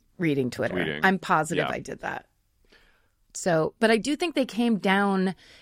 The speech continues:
Speaker 1: out of the balloon sooner than I expected them to. But I could be wrong about that.
Speaker 2: No, I was wanting, like, full stratosphere and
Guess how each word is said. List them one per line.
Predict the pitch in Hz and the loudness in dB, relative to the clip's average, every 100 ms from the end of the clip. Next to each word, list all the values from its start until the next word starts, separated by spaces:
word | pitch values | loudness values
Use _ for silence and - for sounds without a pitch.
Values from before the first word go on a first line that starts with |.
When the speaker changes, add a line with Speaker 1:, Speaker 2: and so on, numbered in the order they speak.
| _ | _
Speaker 1:
out | 170 196 | 2 2
of | 233 | 2
the | 196 | 0
balloon | 180 185 208 190 185 180 | 0 0 2 2 0 -2
sooner | - - 196 175 160 | -2 2 2 2 2
than | 156 | 0
I | 147 139 | 0 -2
expected | - - 135 - - | -4 -2 -2 -4 -10
them | - | -10
to. | - - 170 185 _ _ - | -8 -8 -8 -12 _ _ -2
But | 175 | 2
I | 156 | 2
could | - - | 0 -4
be | 139 | -2
wrong | 131 113 | -2 -4
about | - - | -8 -12
that. | - - _ _ _ _ | -14 -16 _ _ _ _
Speaker 2:
No, | 139 131 | 0 4
I | 131 | 4
was | 165 165 | 4 0
wanting, | 165 160 135 | 0 0 -2
like, | 123 - | -4 -6
full | - 110 107 107 104 104 98 - _ _ - | -6 0 4 6 6 4 2 -4 _ _ -18
stratosphere | - 98 90 87 - 85 80 78 73 - | -6 0 2 2 -4 -6 -4 -2 -4 -6
and | 92 98 | -10 -10